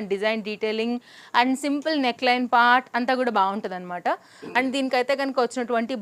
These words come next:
బాటమ్ ఇది. ఫ్యాబ్రిక్ కూడా చూడండి ఎంత బాగుందో. So, మంచి చందేరి మెటీరియల్ పైన తీసుకున్నారు. ఇక్కడ కూడా మీకు వర్క్ మీద వచ్చినటువంటి, like, అది కూడా చూసుకోవచ్చు, డీటెయిలింగ్ అంతా కూడా. And ఇదైతే కనుక మనకి దీని దుపట్టా ప్యాటర్న్ డీటెయిలింగ్ అండి. So,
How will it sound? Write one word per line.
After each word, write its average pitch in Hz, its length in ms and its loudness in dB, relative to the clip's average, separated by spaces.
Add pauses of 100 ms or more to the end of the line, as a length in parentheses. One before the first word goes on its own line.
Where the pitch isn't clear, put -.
బాటమ్ 202 360 -2
ఇది. 320 120 -4 (600)
ఫ్యాబ్రిక్ 233 360 4
కూడా 254 160 -4
చూడండి 180 380 -6
ఎంత 180 80 -18 (100)
బాగుందో. 170 240 -8 (960)
So, 220 60 -2 (120)
మంచి 233 240 -6
చందేరి 269 440 4
మెటీరియల్ 240 360 0
పైన 226 220 0
తీసుకున్నారు. 214 460 -4 (180)
ఇక్కడ 294 240 -4
కూడా 320 200 2
మీకు 254 200 -2 (380)
వర్క్ - 340 -2
మీద 262 180 0
వచ్చినటువంటి, 226 520 -4 (100)
like, 208 180 -2 (100)
అది 202 160 -2
కూడా 220 180 2
చూసుకోవచ్చు, 208 480 -2 (140)
డీటెయిలింగ్ 202 480 -4
అంతా 185 200 -8 (100)
కూడా. 190 180 -6 (560)
And 294 160 2
ఇదైతే 269 340 2
కనుక 262 280 -2
మనకి 254 240 -2
దీని 269 240 -2
దుపట్టా 214 340 -2 (100)
ప్యాటర్న్ 185 380 -6
డీటెయిలింగ్ 170 460 -10
అండి. 165 240 -12
So, - 40 -14